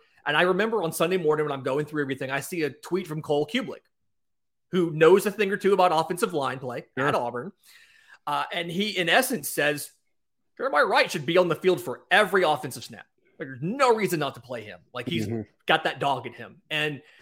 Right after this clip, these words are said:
Speaker 2: <laughs>
Speaker 1: it's just, it's another one of those situations. We, I, I don't know how often we're gonna keep asking this. Like, what took so long to figure out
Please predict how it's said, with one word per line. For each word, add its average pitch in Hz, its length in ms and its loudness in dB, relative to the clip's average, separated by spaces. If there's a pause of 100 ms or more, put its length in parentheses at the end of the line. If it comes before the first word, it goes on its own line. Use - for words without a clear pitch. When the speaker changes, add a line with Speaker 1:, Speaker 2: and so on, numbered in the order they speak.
Speaker 2:
<laughs> - 320 -8
Speaker 1:
it's 190 240 -6
just, 214 180 -4
it's 190 140 0
another 185 320 2
one 214 200 -2
of 208 80 0
those 208 240 0
situations. 226 640 -2
We, 165 240 -14
I, 165 200 -2
I 170 120 0
don't 226 180 0
know 214 100 0
how 208 300 2
often 196 260 0
we're 170 60 -6
gonna 175 120 -2
keep 175 180 -2
asking 170 400 0
this. 110 260 -12
Like, 139 120 -8 (380)
what 143 380 2 (120)
took - 220 -4
so 175 240 2
long 131 480 -2 (400)
to - 120 -4
figure 165 460 0
out 143 240 4